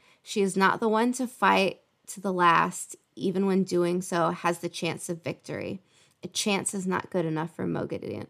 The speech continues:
Moghedien." So she, she's just, like, one of these, like, she's always in the background, like,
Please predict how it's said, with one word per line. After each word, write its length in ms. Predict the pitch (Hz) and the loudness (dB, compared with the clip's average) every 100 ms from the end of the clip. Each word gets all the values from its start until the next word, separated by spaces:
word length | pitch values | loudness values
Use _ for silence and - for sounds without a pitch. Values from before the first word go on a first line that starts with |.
| - | -4
Moghedien." 680 | 180 170 160 151 - - 185 _ _ _ _ _ _ _ _ _ _ _ _ _ _ - | -4 0 -2 -2 -4 -8 -12 _ _ _ _ _ _ _ _ _ _ _ _ _ _ -10
So 460 | - 208 185 175 | 2 4 4 2
she, 280 | 202 233 226 | 0 -2 -2
she's 300 | - 262 269 | -4 -2 0
just, 200 | - 349 | 2 2
like, 220 | 370 320 - | 4 2 2
one 160 | 226 | 2
of 120 | 254 233 | 2 2
these, 240 | 226 - | 0 2
like, 340 | 190 175 - _ _ _ _ _ | 2 0 -2 _ _ _ _ _
she's 280 | - - 226 - | -16 -12 -12 -6
always 420 | 208 226 254 285 | 0 4 4 4
in 140 | 302 320 | 2 2
the 120 | 320 | 2
background, 1000 | 202 170 175 - 196 185 185 180 190 185 | 4 4 2 2 4 6 6 4 0 -2
like, 320 | 180 170 170 | -2 -2 -2